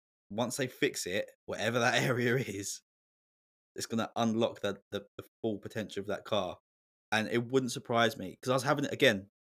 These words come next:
I was having this conversation. Tell me what you think on this as well. I was having this conversation with a friend of mine, and he was saying, "Oh, do you think that Mercedes can catch up with,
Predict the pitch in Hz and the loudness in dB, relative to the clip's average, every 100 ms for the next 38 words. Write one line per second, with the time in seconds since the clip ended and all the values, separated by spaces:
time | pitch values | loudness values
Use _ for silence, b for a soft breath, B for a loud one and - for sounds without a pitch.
0 | _ _ _ _ _ - 123 127 127 127 | _ _ _ _ _ -8 -2 -2 -2 -4
1 | 110 117 98 98 143 139 107 117 - 95 | -2 -4 -4 -4 2 2 2 0 -2 -8
2 | 90 90 - 98 104 60 - _ _ _ | -8 -10 -10 -4 -4 -4 -12 _ _ _
3 | _ _ - 123 135 135 117 110 107 104 | _ _ -6 -2 -2 -2 -2 -2 -4 -4
4 | 98 - 107 98 78 73 - _ _ _ | -6 -2 -2 -2 -6 -10 -14 _ _ _
5 | _ _ _ _ _ - 101 101 98 - | _ _ _ _ _ -4 -2 0 -2 -4
6 | 117 107 101 104 98 - 107 104 110 101 | -4 -4 -2 -2 -2 -2 -4 -4 -6 -8
7 | - 117 - 104 95 - 101 - - - | -10 -8 -6 -6 -6 -12 -14 -12 -12 -10
8 | 101 - 90 | -12 -10 -14